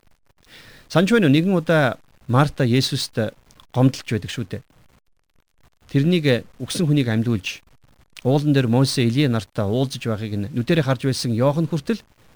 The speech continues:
Есүсийн цээжийг налаад суудаг байсан.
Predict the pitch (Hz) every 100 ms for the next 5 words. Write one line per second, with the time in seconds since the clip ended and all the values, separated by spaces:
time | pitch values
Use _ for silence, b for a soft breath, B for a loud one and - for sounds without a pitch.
0 | _ _ 131 139 151 - 170 127 131 135
1 | 139 185 - _ _ _ _ _ - 95
2 | 104 160 - _ _ _ _ - - 104
3 | 92 85 - - -